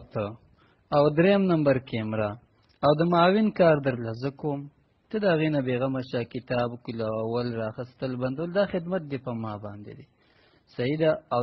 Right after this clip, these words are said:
دا کوم معاونین چې مناظره دې و خرابوي، مناظر مناظره نه خرابوي، معاون مناظره خرابوي. د دې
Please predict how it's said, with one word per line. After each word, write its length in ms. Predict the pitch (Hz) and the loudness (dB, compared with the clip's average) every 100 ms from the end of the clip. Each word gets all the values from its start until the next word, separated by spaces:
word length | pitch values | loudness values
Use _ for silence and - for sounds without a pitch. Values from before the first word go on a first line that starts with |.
| 127 | 2
دا 80 | 139 139 | 0 2
کوم 140 | 247 240 | 0 2
معاونین 420 | 185 165 170 214 - | 4 4 2 0 -2
چې 60 | 220 202 | -2 0
مناظره 440 | 147 131 127 185 196 | 0 0 -2 -2 0
دې 80 | 147 | 0
و 100 | 131 117 | 0 -2
خرابوي، 420 | 123 113 110 113 117 | -4 -2 -2 -4 -4
مناظر 400 | 123 135 143 170 233 180 | -4 -2 -2 0 0 0
مناظره 420 | 147 135 147 165 165 | 0 0 0 -2 -2
نه 60 | - | -4
خرابوي، 500 | 120 113 110 113 113 - _ _ | -4 -4 -6 -6 -8 -10 _ _
معاون 420 | 139 127 123 165 180 | -6 -2 0 0 0
مناظره 460 | 139 117 113 113 113 | 0 -2 -4 -4 -6
خرابوي. 640 | - 110 107 104 107 131 170 - _ _ | -6 -10 -8 -6 -6 -6 -8 -10 _ _
د 20 | - | -10
دې 80 | 139 | -2